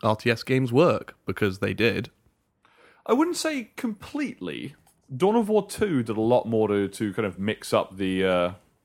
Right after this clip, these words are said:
Speaker 2: the
Speaker 1: No, I
Speaker 2: action,
Speaker 1: would, I would
Speaker 2: but
Speaker 1: say pretty much completely. If you look at the mold that was set by Dune two, that was set by Command and Conquer, which we've talked about.
Speaker 2: Yeah.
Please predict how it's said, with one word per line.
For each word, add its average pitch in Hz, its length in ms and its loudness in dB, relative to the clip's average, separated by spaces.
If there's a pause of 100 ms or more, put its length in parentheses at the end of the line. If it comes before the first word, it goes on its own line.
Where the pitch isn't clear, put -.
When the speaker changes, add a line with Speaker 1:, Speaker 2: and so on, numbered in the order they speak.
(140)
Speaker 2:
the 156 80 2
Speaker 1:
No, 196 100 8
I 180 180 6
Speaker 2:
action, 226 80 2
Speaker 1:
would, 185 120 0
I 185 100 6
would 226 120 2
Speaker 2:
but - 60 -4
Speaker 1:
say 156 360 2
pretty 160 300 0
much 160 260 -2
completely. 139 720 0 (500)
If 147 160 -4
you 170 80 4
look 202 200 4
at 208 80 2
the 165 120 4
mold 143 500 6
that - 180 0
was 117 120 0
set - 440 2
by 101 420 4
Dune 113 380 0
two, 101 420 0
that - 140 -4
was 98 120 -6
set - 320 -2
by 104 460 4
Command 117 240 2
and 113 80 0
Conquer, 104 320 -2
which 73 180 -2
we've 170 160 0
talked - 280 4
about. 95 340 0
Speaker 2:
Yeah. 104 180 -2